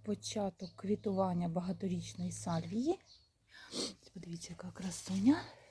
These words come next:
Бамблбі. Дивіться, цей колір неймовірний.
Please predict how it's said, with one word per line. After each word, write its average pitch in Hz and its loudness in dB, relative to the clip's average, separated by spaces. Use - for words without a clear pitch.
Бамблбі. 190 6
Дивіться, 254 -2
цей 220 0
колір 196 -2
неймовірний. 208 4